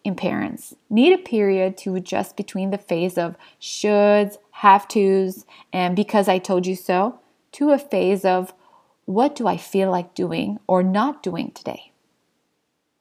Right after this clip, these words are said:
So I recommend a phase of deschooling to reconnect to simple pleasures like holidays, to just play with the idea of letting your inner guidance,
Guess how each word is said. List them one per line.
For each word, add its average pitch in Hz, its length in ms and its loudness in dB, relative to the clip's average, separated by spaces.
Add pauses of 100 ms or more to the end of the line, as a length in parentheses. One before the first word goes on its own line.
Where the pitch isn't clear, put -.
(540)
So - 180 2
I 202 120 8
recommend 220 560 0
a 202 60 -2
phase 175 480 0
of 175 220 -8
deschooling 208 640 -4
to 202 200 -6
reconnect 196 680 -2
to 190 120 -8
simple 220 380 -6
pleasures 180 680 -2
like - 200 -6
holidays, - 760 0 (400)
to 247 80 -4
just 359 420 -2
play 202 200 -2
with 196 180 -2
the 185 160 -2
idea 185 320 -2
of 175 140 -8
letting 240 440 2
your 175 280 -6
inner 233 260 0
guidance, 175 640 -6